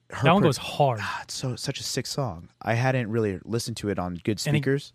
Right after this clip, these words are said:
Speaker 2: and again, as a guy,
Speaker 1: Yeah, I
Speaker 2: like,
Speaker 1: could fuck with
Speaker 2: I'm
Speaker 1: that
Speaker 2: even
Speaker 1: song.
Speaker 2: like, "Oh,
Speaker 1: Yeah, yeah,
Speaker 2: fuck
Speaker 1: yeah,
Speaker 2: yeah."
Speaker 1: yeah,
Speaker 2: Like,
Speaker 1: yeah.
Speaker 2: this, she's sick.
Speaker 1: Right.
Speaker 2: Where, again, like,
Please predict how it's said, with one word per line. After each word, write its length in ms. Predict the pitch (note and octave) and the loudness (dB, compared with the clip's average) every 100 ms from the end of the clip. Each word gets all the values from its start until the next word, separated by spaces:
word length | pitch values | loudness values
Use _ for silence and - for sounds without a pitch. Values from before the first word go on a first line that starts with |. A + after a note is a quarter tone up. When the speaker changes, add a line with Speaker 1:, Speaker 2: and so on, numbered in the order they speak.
| - | -2
Speaker 2:
and 80 | D3 | 2
again, 160 | F3+ | 4
as 120 | D3+ | 2
a 40 | B2 | 0
guy, 580 | A2+ A#2 B2+ E3+ G#3+ A3 | -4 -2 0 0 0 0
Speaker 1:
Yeah, 300 | A#2+ A2 E2+ - | 2 4 2 2
I 120 | A#2 | 2
Speaker 2:
like, 60 | C#3+ | 2
Speaker 1:
could 80 | |
fuck 120 | - D#3 | 2 4
with 80 | |
Speaker 2:
I'm 80 | A3 | 6
Speaker 1:
that 40 | A3+ | 4
Speaker 2:
even 140 | D#3+ C#3 | 4 2
Speaker 1:
song. 40 | |
Speaker 2:
like, 220 | B2 A2+ - | 0 -4 -4
"Oh, 140 | F3+ | 2
Speaker 1:
Yeah, 80 | G#2 | 4
yeah, 60 | G2 | 4
Speaker 2:
fuck 120 | - | 2
Speaker 1:
yeah, 40 | - | 0
Speaker 2:
yeah." 60 | |
Speaker 1:
yeah, 60 | A2 | -4
Speaker 2:
Like, 160 | A2+ - | -6 -8
Speaker 1:
yeah. 100 | - - | -10 -4
Speaker 2:
this, 240 | D#3 - - _ _ | -4 -4 -12 _ _
she's 200 | - E3 | -4 -2
sick. 380 | - A3 E3+ - | 2 2 2 -2
Speaker 1:
Right. 200 | F#2 - - _ _ _ | -4 -4 -8 _ _ _
Speaker 2:
Where, 400 | - D3 D3+ C#3+ - _ - | 0 2 2 0 -8 _ -8
again, 340 | D3 D#3+ F3 - - | 0 0 -2 -10 -8
like, 280 | D#3 - | -8 -8